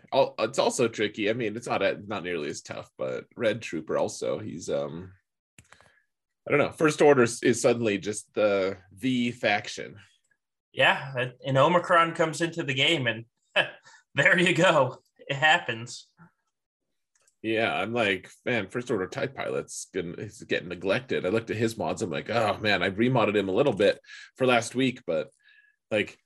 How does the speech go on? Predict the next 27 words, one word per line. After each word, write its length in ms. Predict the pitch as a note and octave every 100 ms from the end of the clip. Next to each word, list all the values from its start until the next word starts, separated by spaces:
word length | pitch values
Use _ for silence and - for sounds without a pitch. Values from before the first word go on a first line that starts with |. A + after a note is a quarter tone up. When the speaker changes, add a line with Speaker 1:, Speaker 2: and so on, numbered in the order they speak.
| _
Speaker 1:
compared 380 | D3 D#3+ D#3 C3+
to, 320 | D#3 B2 A2
compared 300 | D3+ C3+ D3
to 60 | B2+
the 80 | A2+
two 180 | D3
guys 240 | A#2 A#2 A#2
he's 180 | A2 F2+
with, 320 | A2 A2 -
he's 200 | A2+ G#2
just 320 | - G2 -
completely, 960 | A#2+ F#2 - - B2 B2+ B2+ G#2+ G2 - _ - _ _
like, 240 | G2 F#2+ -
ridiculously 840 | G2+ F#2 A#2+ B2 G2 F2+ - F#2
outshone. 680 | F2 F2 - - D#2 D2 A2 - - _ _ _ _ _ _ _ _ _ _ -
So 60 | D#3
Speaker 2:
Yeah, 460 | C#3 B2 A#2 A2+ - - _ _
yeah. 340 | B2 A#2 A2+ C3
I, 340 | C#3+ D#3 D3 -
my, 440 | C#3+ E3 D#3+ D#3+ C#3+
my 200 | C#3+ C#3+
First 280 | E3 D3
Order 180 | D3+ C#3
tie 200 | C3+ C3
Pilot, 460 | - B2 A#2 A#2 - _ _ _ _ _ _ _ _ _
he 120 | - F#3
needs 500 | F3+ D#3+ B2+ -